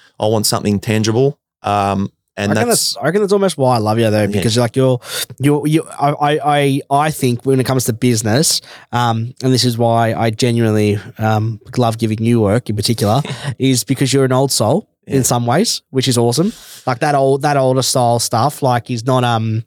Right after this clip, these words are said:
Speaker 2: like, you know, you're not a massive Instagram person,
Speaker 1: Nah.
Speaker 2: you're not a massive social media person. Like, it's an inc-, you're an incredibly old soul. Like, and I love it, I respect it, 'cause in a lot of ways I am too. But all these little things that you do, um,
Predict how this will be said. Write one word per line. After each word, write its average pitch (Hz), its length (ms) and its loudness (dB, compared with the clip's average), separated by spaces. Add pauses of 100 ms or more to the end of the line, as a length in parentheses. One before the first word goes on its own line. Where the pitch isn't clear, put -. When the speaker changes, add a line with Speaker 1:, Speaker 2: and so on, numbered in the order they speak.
(380)
Speaker 2:
like, 127 220 2
you 143 280 -2
know, 139 180 4
you're 143 220 2
not 143 140 2
a 131 60 2
massive 127 320 0
Instagram 113 440 0
person, 117 460 2
Speaker 1:
Nah. 117 60 2
Speaker 2:
you're 117 100 2
not 123 160 2
a - 40 0
massive 120 460 0
social 127 340 0
media 117 280 2
person. 123 540 2 (300)
Like, 147 200 0
it's 147 160 0
an 147 180 2
inc-, 156 140 -2
you're 156 160 4
an 156 80 2
incredibly 170 480 0
old 139 260 0
soul. 143 280 2
Like, 120 180 0
and 151 140 0
I 170 120 2
love 143 240 2
it, 131 80 0
I 131 120 2
respect 135 380 -2
it, 123 100 -2
'cause 117 260 0
in 135 160 -4
a 135 40 2
lot 135 140 2
of 127 60 2
ways 127 220 2
I 123 160 2
am 120 180 0
too. 117 280 2 (320)
But 147 120 0
all 165 80 2
these 180 200 2
little 165 200 2
things 143 400 2
that 135 140 0
you 123 160 2
do, 127 460 2 (260)
um, 123 360 0